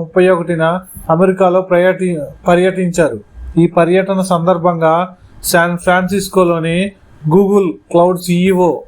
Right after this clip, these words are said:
తన కార్యాలయాన్ని సందర్శించి చర్చలు జరిపారు. ఈ కార్యక్రమంలో ఆంధ్రప్రదేశ్లో పెట్టుబడి పెట్టాలని ఆహ్వానించారు.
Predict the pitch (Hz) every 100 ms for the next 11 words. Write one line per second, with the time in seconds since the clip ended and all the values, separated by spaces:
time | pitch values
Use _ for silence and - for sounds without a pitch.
0 | _ - 175 165 165 170 175 190 185 180
1 | 175 165 165 175 214 - - - 165 165
2 | 196 185 190 165 170 180 208 - - -
3 | 180 180 196 185 170 170 175 160 120 -
4 | _ 160 160 165 175 185 190 190 185 165
5 | 165 180 185 - - 160 175 185 190 185
6 | 180 180 185 185 180 180 170 190 190 185
7 | 180 170 185 175 165 160 175 180 _ _
8 | - - - - - - - - - -
9 | 180 156 170 170 170 165 143 120